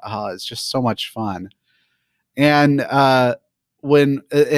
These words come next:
a-, and when I say we, it's me and my brothers primarily. We had some friends that would come over and play too, but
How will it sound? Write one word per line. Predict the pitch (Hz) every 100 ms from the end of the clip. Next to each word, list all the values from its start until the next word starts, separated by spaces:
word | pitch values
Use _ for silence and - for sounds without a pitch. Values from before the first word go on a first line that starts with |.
| 135
a-, |
and | 151 147
when | 143
I | 139
say | 131 151
we, | 123 131 120
it's | 117 -
me | 131 131
and |
my | 120 110
brothers | 113 120 127 -
primarily. | 127 123 123 127
We | 127
had | 143 131
some | 117
friends | 101 120 117 135 139
that | 135
would | 135 143 -
come | 139 135
over | 131
and | 120
play | 110 127 127
too, | - - 135 147 139
but | 113 104